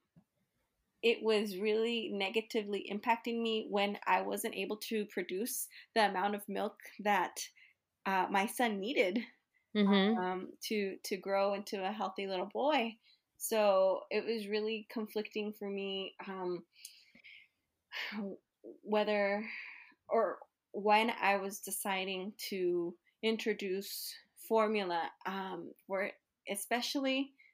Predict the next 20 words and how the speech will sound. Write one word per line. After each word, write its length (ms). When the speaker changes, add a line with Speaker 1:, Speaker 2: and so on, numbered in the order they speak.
Speaker 1:
during 400
the 200
early 360
stages, 760
since, 400
you 120
know, 120
like 160
I 180
just 180
said, 220
he's, 340
he's 220
a 40
preemie. 600
So, 720
um, 440
that 220
means 340
he, 480